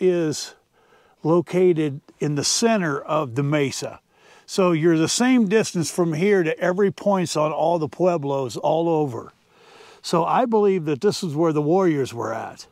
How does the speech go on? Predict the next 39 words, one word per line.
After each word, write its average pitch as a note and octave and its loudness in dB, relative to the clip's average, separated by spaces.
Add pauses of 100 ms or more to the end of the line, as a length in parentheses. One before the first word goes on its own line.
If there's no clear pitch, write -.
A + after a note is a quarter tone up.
(420)
And C3+ -8
so E3 2
when D#3+ 2
the D#3+ 2
warriors F3+ 2
needed F3 0
to D3 -6
be D3+ 0
summoned, C#3 -2 (480)
they D3+ 0
came G3+ 2
from D3+ -2
this D#3 -2
location D#3+ 0
because C#3+ 0
they D#3 0
could D3+ -2
be D#3 2
dispersed E3 0
to G3 -4
every E3+ 2
one E3+ 0
of C#3+ -4
the C#3+ -4
locations D3+ -2 (400)
in D3 -2
the C#3 -2
same C#3+ 0
distance D3+ -2
if B2+ -6
they C#3 0
needed E3 2
to A#2+ -4
be. A2+ -12 (720)
And D3+ 2
everything C4 4
on G#3 2
this G3 2
mountain, D3+ -2